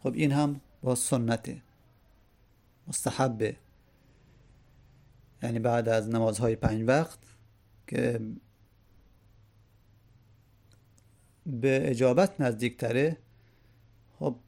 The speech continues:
دعا کرده بشه، دعای طلب باران.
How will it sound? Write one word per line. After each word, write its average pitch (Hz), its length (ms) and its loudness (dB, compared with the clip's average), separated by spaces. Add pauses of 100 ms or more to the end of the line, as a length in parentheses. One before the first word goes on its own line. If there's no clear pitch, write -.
(380)
دعا 131 220 4
کرده 117 400 0
بشه، 110 480 -2 (1300)
دعای 120 240 0
طلب 117 340 2
باران. 110 560 0